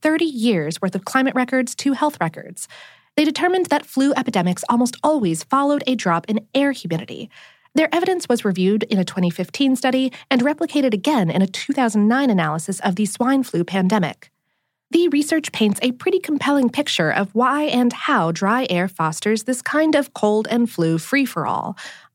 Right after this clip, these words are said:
When there's moisture in the air, the particles we release from our noses and mouths when we cough and sneeze stay large. But in dry air, they break into tiny pieces that can stay suspended in the environment for hours or even days,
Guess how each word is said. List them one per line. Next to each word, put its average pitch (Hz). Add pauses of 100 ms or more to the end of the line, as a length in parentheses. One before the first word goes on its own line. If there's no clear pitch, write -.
When 339
there's 339
moisture 349
in 185
the 190
air, 170 (280)
the 254
particles 339
we 262
release 196
from 180
our 175
noses 233
and 175
mouths 214
when 175
we 160
cough 185
and 170
sneeze 233 (200)
stay 285
large. 269 (340)
But 254
in 294
dry 330
air, 160 (240)
they 285
break 294
into 294
tiny 285
pieces -
that 190
can 220
stay 311
suspended 196
in 180
the 170
environment 226
for 247
hours 285
or 262
even 233
days, 214